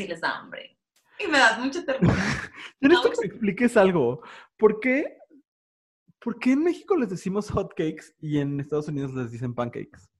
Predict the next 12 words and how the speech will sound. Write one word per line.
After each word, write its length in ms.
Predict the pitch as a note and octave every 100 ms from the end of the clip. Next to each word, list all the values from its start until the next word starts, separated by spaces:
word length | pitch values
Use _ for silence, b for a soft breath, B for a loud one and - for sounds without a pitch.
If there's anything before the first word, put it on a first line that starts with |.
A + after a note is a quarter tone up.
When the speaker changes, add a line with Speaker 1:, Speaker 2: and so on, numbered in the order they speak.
| _
Speaker 2:
¿Tú 80 | -
sabes? 380 | - A#2+ - _ _ _ _ _ _ - - -
Speaker 1:
Ah, 140 | A3
chis, 320 | - C#4 C4 A3
no. 320 | G#3+ A3 C4
Fíjate 320 | D4 - A4
que 100 | E4
nunca 220 | B3 C#4
había 140 | D4 C#4
hecho 180 | C#4 D#4
esa 160 | D#4+
conexión. 760 | D#4 C4 - G3+ G3+ B3 G3+